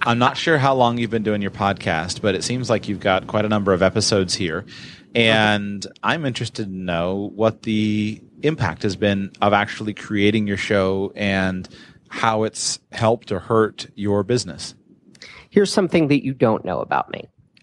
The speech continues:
Speaker 2: I started podcasting in two thousand five.
Speaker 1: Really?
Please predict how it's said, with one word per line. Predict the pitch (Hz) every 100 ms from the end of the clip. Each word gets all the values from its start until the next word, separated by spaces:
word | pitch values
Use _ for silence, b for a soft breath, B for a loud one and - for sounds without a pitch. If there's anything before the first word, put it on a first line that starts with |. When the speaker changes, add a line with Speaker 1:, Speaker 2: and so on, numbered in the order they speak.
| _ _ _
Speaker 2:
I | 139
started | 139 - 185 180 170
podcasting | - 135 127 - 113 - 113
in | 104 101
two | - _
thousand | 113 98 95 80
five. | 82 65 - - -
Speaker 1:
Really? | - 104 214 101 73